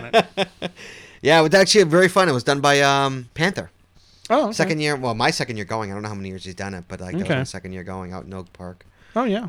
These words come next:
Speaker 2: I love it. It's great. You know, you sit and you chat and you go cash afterwards. Me and Cody cashed our way home.
Speaker 1: Cool.
Speaker 2: So it's kinda nice.
Speaker 1: Nice.
Speaker 2: Uh, that's all I got for next for my Topper Cash.
Speaker 1: Yes.
Speaker 2: This is a good one. You're gonna like this one.
Speaker 1: Okay.
Speaker 2: Topper Cash G C one C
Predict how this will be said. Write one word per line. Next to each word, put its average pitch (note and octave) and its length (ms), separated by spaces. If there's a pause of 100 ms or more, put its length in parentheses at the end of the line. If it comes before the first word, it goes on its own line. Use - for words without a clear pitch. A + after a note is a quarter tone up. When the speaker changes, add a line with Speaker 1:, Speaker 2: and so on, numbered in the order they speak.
Speaker 2:
I C3 120
love C#3 160
it. A#2+ 60
It's - 120
great. A2+ 340
You A#2+ 100
know, G#2 100
you G#2 160
sit - 180
and - 80
you F#2+ 80
chat G#2+ 340
and G2 180
you F2+ 40
go F#2+ 140
cash G2 320
afterwards. G2+ 340
Me G2+ 120
and F#2+ 180
Cody G2 200
cashed F#2+ 320
our F#2 60
way F#2 100
home. G2+ 280 (180)
Speaker 1:
Cool. E3+ 280 (180)
Speaker 2:
So B2 80
it's B2 80
kinda F#3 200
nice. D#3+ 220 (560)
Speaker 1:
Nice. G#3 560
Speaker 2:
Uh, A#2+ 580
that's D#3+ 200
all G3 60
I - 20
got F#3+ 180
for C#3+ 80
next E3 140
for D#3+ 80
my D#3+ 80
Topper F#3+ 240
Cash. - 500 (220)
Speaker 1:
Yes. D#3 420
Speaker 2:
This B2 100
is G#2+ 40
a G#2+ 60
good G#2 140
one. F#2+ 120
You're F#2+ 100
gonna F#2 100
like F2+ 140
this - 160
one. E2+ 140 (120)
Speaker 1:
Okay. C3+ 280 (640)
Speaker 2:
Topper E3 220
Cash C#3 280
G F3+ 220
C F#3 260
one D3 420
C D#3+ 460